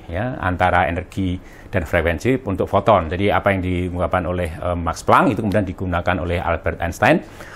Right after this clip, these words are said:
untuk, eh, menjelaskan, ya, bahwa foton, eh, atau cahaya itu terkuantisasi, gitu ya, eh, foton itu sebagai kuant-, kuantumnya, ya, kuantanya, dan foton itu, apa namanya, membawa energi,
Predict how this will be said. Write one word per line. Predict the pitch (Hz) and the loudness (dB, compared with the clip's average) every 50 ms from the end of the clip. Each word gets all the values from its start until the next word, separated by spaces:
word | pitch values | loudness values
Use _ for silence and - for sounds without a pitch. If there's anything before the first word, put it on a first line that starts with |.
| - - - 104 | -16 -8 -6 0
untuk, | 92 107 110 - - - - - - | 4 4 4 4 2 -2 -10 -12 -6
eh, | - 101 95 92 92 90 | -2 0 0 2 2 2
menjelaskan, | 95 95 90 - 95 87 80 - - - 101 127 151 185 165 | 0 0 -2 -2 0 0 0 0 2 2 2 2 2 0 -2
ya, | 107 95 101 | -4 -4 -2
bahwa | - - 87 87 87 87 85 85 - - - - - - - - | 0 0 2 2 4 2 2 0 -2 -6 -12 -20 -20 -20 -18 -16
foton, | - - - - 98 92 - 101 127 151 - - | -14 -12 0 2 4 6 6 6 6 6 6 4
eh, | - 110 101 95 85 90 | 2 4 4 4 4 4
atau | - 104 92 | 2 2 2
cahaya | - 98 87 90 92 117 151 156 | 2 4 4 4 4 4 4 4
itu | 98 120 104 | 2 0 -2
terkuantisasi, | 107 98 - 95 92 90 - - 80 - - 135 156 - - - - - - - | -2 0 0 0 0 -2 -4 -4 -4 -2 -2 -2 -2 -2 -4 -8 -16 -18 -16 -10
gitu | 95 85 | -6 -4
ya, | 95 113 170 170 | -4 -4 -4 -6
eh, | - - - 92 87 85 76 73 | -8 -6 -4 -2 -2 -2 -4 -2
foton | - 90 82 - - 113 107 95 | -2 -4 0 0 0 0 0 -2
itu | 87 - | -4 -4
sebagai | 85 78 87 80 | -4 -4 -2 -2
kuant-, | 78 80 78 - - - - | -2 -2 -4 -6 -12 -6 -2
kuantumnya, | 90 85 80 78 - 82 78 78 95 131 185 - - - | 0 0 0 -2 -4 -8 -6 -4 -4 -4 -4 -6 -10 -16
ya, | - - 95 139 - - - - - - - | -14 -12 -12 -12 -14 -16 -20 -20 -20 -8 -2
kuantanya, | - 90 85 85 80 78 76 76 78 87 123 156 156 | 0 0 0 0 0 -2 -2 -2 -2 -2 -2 -4 -2
dan | - 95 92 90 80 | -2 -4 -4 -4 -4
foton | - 90 95 87 - 90 78 85 | -4 -4 -2 0 0 0 0 -2
itu, | 85 - 123 120 - - - - - - - - - | 0 0 0 0 0 -2 -8 -18 -20 -20 -12 -4 -2
apa | 95 87 - 98 101 | -2 0 2 2 2
namanya, | 95 92 92 90 85 85 | 2 2 0 0 0 2
membawa | 107 101 101 90 98 101 | 4 4 6 6 6 4
energi, | 98 98 104 - - 135 113 101 87 | 4 2 0 -2 -2 -2 -2 -2 -2